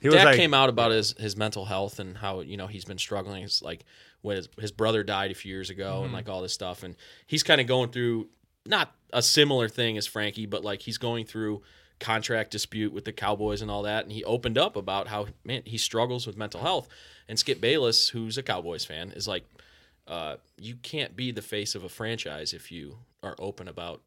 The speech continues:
Speaker 2: struggling with mental health. You're showing weakness," which is
Speaker 1: That's
Speaker 2: utterly
Speaker 1: a
Speaker 2: ridiculous.
Speaker 1: horrible way to
Speaker 3: It's a
Speaker 1: look
Speaker 3: bad
Speaker 1: at it.
Speaker 3: take.
Speaker 1: Yeah,
Speaker 2: Yeah,
Speaker 1: it's
Speaker 2: it's
Speaker 1: so
Speaker 2: utterly,
Speaker 1: bad.
Speaker 2: it's utterly ridiculous.
Speaker 1: Yeah,
Speaker 2: Like,
Speaker 1: so I just wanna clarify
Speaker 2: like, I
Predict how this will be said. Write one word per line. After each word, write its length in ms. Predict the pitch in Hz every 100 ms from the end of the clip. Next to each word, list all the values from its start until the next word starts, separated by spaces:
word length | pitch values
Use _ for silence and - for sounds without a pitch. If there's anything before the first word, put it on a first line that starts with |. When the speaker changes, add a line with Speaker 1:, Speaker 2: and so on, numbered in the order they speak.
| _
Speaker 2:
struggling 420 | - - 98 98 80
with 80 |
mental 300 | 85 85 73
health. 260 | 101 101 -
You're 80 | 82
showing 380 | - 107 82 90
weakness," 540 | 107 113 71 64 - - - -
which 180 | 117
is 140 | 120 - -
Speaker 1:
That's 120 | 156
Speaker 2:
utterly 240 | 143 113
Speaker 1:
a 20 | 98
Speaker 2:
ridiculous. 300 | 104 123 165
Speaker 1:
horrible 420 | 170 139 95 78
way 140 | 76
to 40 | 76
Speaker 3:
It's 60 | 73
a 20 |
Speaker 1:
look 80 | 78
Speaker 3:
bad 140 | 98
Speaker 1:
at 60 | 67
it. 20 | - -
Speaker 3:
take. 80 |
Speaker 1:
Yeah, 140 | 87 82
Speaker 2:
Yeah, 80 | 104
Speaker 1:
it's 100 | 123
Speaker 2:
it's 80 | -
Speaker 1:
so 120 | 202
Speaker 2:
utterly, 240 | 151 147 -
Speaker 1:
bad. 60 |
Speaker 2:
it's 80 | 95
utterly 380 | 104 95 185 170
ridiculous. 580 | 147 131 175 - 110 113
Speaker 1:
Yeah, 80 | 117
Speaker 2:
Like, 80 |
Speaker 1:
so 80 | 143
I 60 | 151
just 140 | 156
wanna 120 | 175 147
clarify 360 | 156 151 -
Speaker 2:
like, 120 | 123
I 40 | 175